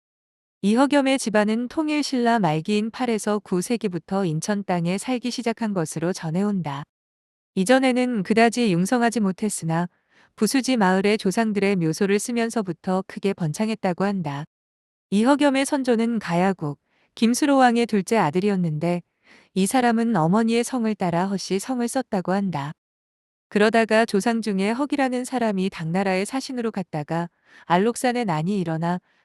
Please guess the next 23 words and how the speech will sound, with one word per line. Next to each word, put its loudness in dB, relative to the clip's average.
귀국하지 -2
못하고 -2
황제 -4
현종을 -4
따라 -4
총나라로 0
피신의 -4
황제를 -2
모셨는데 -4
난이 2
평정되고 -2
환도한 -4
후 -4
황제가 -4
허기를 0
가상히 -4
여겨 -4
자기의 -2
성인 -2
이씨 -4
성을 -4
하사했다는 -4
것이다. -8